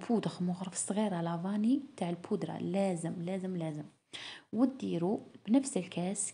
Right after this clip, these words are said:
كاس ما يكون دافي، نعاود لكم، زوج كيسان سكر رطب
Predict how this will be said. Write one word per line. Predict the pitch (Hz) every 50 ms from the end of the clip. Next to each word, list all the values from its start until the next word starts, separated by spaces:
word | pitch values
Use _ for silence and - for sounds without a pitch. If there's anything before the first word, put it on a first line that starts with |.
| - _
كاس | - 202 190 196 190 - - -
ما | 185 180 190 208 240 -
يكون | - 208 190 - - 233 220 208
دافي، | 170 165 160 160 - 160
نعاود | 160 151 156 175 190 190 185
لكم، | 202 196 196 - 151 151 - - - - - - - - _ _
زوج | - 160 185 226 220 -
كيسان | - - 240 - - 226 220
سكر | 220 - 233 - - 190 165
رطب | 165 165 165 - 220 269